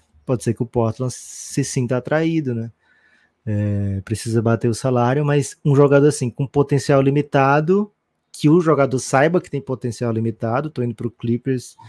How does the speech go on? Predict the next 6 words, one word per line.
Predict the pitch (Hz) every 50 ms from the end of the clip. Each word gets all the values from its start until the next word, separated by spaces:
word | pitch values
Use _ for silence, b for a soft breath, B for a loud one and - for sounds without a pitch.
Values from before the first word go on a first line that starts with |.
| b b b b b b - _ -
pra | - 120 117 113 110 - _ _ _ _ _ _ _ _ _ _ _ -
talvez | - 123 117 107 127 123 -
ter | -
um | 135
jogador | 117 123 120 123 113 120 117
situacional, | - - - - 139 127 117 - - 139 127 127 117 117 117 120 135 165 196